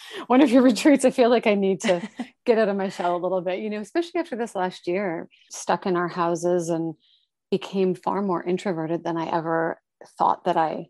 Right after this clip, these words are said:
Speaker 1: could be or was, because we didn't
Speaker 2: Mm-hmm.
Speaker 1: have an option. And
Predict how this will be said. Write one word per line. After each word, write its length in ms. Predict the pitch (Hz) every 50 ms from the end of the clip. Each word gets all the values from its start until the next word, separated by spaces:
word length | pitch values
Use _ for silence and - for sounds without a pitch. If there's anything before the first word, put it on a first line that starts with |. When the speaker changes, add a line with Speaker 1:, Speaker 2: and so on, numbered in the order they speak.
| _ _ _ _ _ _
Speaker 1:
could 300 | - - - 208 202 185
be 380 | - - 165 160 165 175 190 208
or 240 | 196 160 170 160 165
was, 640 | 160 156 170 175 175 170 160 156 170 185 196 190 -
because 560 | - 190 185 - - 190 185 185 180 170 - 180
we 140 | 175 180
didn't 240 | 170 180 175 180 170
Speaker 2:
Mm-hmm. 100 | 170 175 175
Speaker 1:
have 300 | 165 165 165 160 160 - _ -
an 100 | 165 160
option. 640 | - 175 180 185 - - - 175 170 165 170 170 - - - - - - - - - -
And 380 | - 190 190 190 196 190 190